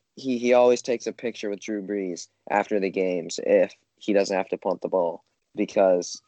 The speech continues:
obviously for a punter, if you have zero snaps, that means your offense was banging. Um, your offense was performing very well,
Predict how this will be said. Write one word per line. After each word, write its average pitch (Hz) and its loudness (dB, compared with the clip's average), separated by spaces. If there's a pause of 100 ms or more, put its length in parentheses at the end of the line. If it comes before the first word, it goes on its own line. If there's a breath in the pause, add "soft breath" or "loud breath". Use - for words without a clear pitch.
obviously 120 4
for 120 -2
a 117 0
punter, 180 0
if 139 0
you 156 -2
have 139 0
zero 143 2
snaps, 135 -8
that 104 -6
means 107 -6
your 104 -4
offense 101 -4
was 95 -8
banging. 95 -6 (240)
Um, 92 -2
your 90 -2
offense 92 -8
was 92 -10
performing 98 -2
very 87 2
well, 76 -2